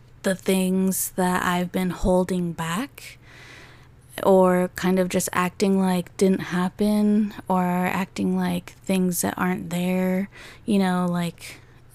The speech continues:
like, finally being able to open my eyes to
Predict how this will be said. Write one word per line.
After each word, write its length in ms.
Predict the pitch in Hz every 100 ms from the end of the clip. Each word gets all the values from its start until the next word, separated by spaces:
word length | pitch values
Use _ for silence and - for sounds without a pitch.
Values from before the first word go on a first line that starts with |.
| -
like, 240 | 190 175
finally 420 | - 185 190 185
being 500 | 180 196 185 185 -
able 280 | 202 185 202
to 400 | - - 190 180 175 - - - - -
open 340 | 175 175 196
my 200 | 185 180 -
eyes 760 | 185 180 202 240 254 262 - - - -
to 800 | - 208 190 185 185 185 185 180